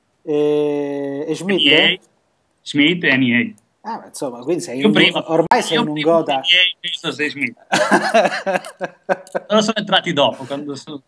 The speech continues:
Speaker 1: Ok.
Speaker 2: sono stati, ma tanto, secondo me stanno benissimo, loro sono su una, un filone fortissimo e, e, eh, e uno dei suggerimenti, appunto, che io do spesso a, a Augusto è quello di andare piano, perché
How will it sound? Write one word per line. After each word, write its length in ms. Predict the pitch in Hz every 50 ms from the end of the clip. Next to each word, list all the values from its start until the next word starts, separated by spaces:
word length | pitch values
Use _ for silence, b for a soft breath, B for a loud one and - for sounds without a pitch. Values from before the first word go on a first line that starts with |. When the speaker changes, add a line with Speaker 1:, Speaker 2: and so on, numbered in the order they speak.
| 170 160
Speaker 1:
Ok. 280 | 160 156 156 156 -
Speaker 2:
sono 180 | - 156 143 127
stati, 300 | - - 156 143 - 139 _ _ _ _ _ B B B B B
ma 180 | B 202 214 220
tanto, 220 | 226 294 302 254
secondo 220 | 226 196 233 294 370
me 40 | -
stanno 320 | - 294 240 233 214 208
benissimo, 840 | 180 175 165 160 - - 214 214 - _ _ - 208 214 208 147
loro 120 | 185 233 254
sono 240 | - 220 196 175 160
su 160 | - - 170
una, 280 | 165 160 156 151 147 -
un 220 | 160 147 143 139 -
filone 320 | - 151 185 226 247 -
fortissimo 600 | - 156 123 107 131 123 120 - 120 117 117 127
e, 100 | 147 156
e, 380 | 147 151 156 147 151 156 160 160
eh, 720 | 151 151 151 147 143 - - _ _ _ _ - - 160
e 60 | 190 202
uno 120 | 202 214
dei 100 | 190 170
suggerimenti, 600 | - 147 135 165 170 185 202 196 156 - - 135
appunto, 580 | 120 139 160 151 139 - 135 127 120 110 110 _
che 100 | - 143
io 200 | 147 151 160 147
do 120 | 147 147 135
spesso 540 | - - 175 170 165 - 147 143 135 143 -
a, 380 | 143 120 120 117 113 117 113
a 60 | 110 107 107 107 -
Augusto 460 | - 160 180 170 156 156 - - 190
è 40 | -
quello 200 | - 147 156 165
di 100 | 147 151
andare 300 | 143 131 127 123 127 131
piano, 440 | - 131 107 95 95 98 104 104 - -
perché 500 | - - - - 131 139 135 117 -